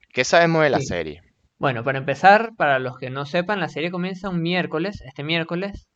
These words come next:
Speaker 1: Uh, miércoles.
Speaker 2: Sí, señor. Ahí rompemos con, con la tradición de, de los viernes de serie y nos pasamos a miércoles de serie.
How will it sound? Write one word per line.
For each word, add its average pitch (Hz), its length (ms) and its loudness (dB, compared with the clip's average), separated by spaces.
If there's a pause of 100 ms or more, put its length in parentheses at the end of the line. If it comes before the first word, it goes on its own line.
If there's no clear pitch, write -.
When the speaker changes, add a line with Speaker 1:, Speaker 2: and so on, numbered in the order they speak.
Speaker 1:
Uh, 135 240 -4
miércoles. 101 640 0 (120)
Speaker 2:
Sí, - 320 -14
señor. 160 580 -2 (160)
Ahí 131 400 -8
rompemos 147 560 -4
con, 147 280 -4
con 131 180 -6
la 131 120 -4
tradición 131 600 -6
de, 147 320 0
de 135 100 -2
los 131 160 -4 (140)
viernes 143 460 0
de 139 100 -4
serie 185 440 -4 (760)
y 127 220 -10
nos 120 280 -10
pasamos 135 440 -4
a 120 80 -2
miércoles 131 480 -4
de 120 80 -6
serie. 113 400 -4